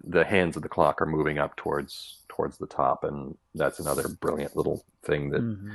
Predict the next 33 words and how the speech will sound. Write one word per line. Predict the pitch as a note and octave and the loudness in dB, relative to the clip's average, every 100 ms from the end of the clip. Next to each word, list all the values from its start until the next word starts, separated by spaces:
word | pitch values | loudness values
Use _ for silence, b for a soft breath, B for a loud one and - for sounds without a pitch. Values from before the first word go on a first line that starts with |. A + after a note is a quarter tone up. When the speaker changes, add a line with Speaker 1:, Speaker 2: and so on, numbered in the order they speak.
| G2+ G2+ B B D#2+ | -14 -16 B B 2
Speaker 1:
uh, | D#2 D#2 | 2 6
Alan | D#2+ D#2 | 8 8
Moore | D2+ D2 C#2+ | 6 6 4
and | C#2+ | 4
Dave | C#2+ C2 | 4 6
Gibbons | D2 C#2+ C#2 - - - _ _ _ _ | 4 4 0 -4 -12 -18 _ _ _ _
ran | - E2 C#2+ C2+ | 6 8 8 2
throughout | - D2 C#2 - | 2 4 4 2
the | - | -2
whole, | - D2+ C#2+ D2+ _ _ _ _ _ - | 0 0 0 -2 _ _ _ _ _ -8
uh, | - - | -4 -4
piece. | - - - - - _ _ _ _ _ _ _ | -4 -8 -8 -16 -18 _ _ _ _ _ _ _
Speaker 2:
Yeah, | - G#2 | -12 -8
I, | A2+ C#3+ C#3 | -2 0 4
I | C#3+ | 4
love | A#2+ A#2 A#2 G#2+ | 4 2 2 0
the, | A2+ G#2+ G#2 - _ _ _ _ _ - | -2 -2 -4 -8 _ _ _ _ _ -6
I | |
love | D3+ E3+ | 0 2
the | E3 | 2
callbacks | - - C#3 C3+ D3 D3+ D3 - | 2 4 6 8 8 6 6 0
to | D3+ | 2
the | C#3+ C#3+ | 2 4
smiley | - D3 C#3+ D3 | 4 6 6 6
face | C3 C#3+ D3 C#3+ - | 4 6 6 6 4
and | - B2+ B2 A#2+ | 0 -2 0 0
the | A#2+ A#2+ A#2 A#2 A#2 C3+ - | 0 2 2 0 -4 -12 -6
blood | B2 C#3 | 0 0
splatter | - C#3 C3 C3 C3 C3 | 2 4 4 6 4 4
and | A#2+ A2 A2 G#2+ A2+ | 0 -4 -4 -8 -6
the | A#2 G#2+ | -2 0
doomsday | A#2 B2 A#2 A#2+ | 2 0 2 -2
clock | - B2 A#2+ | -2 -2 -2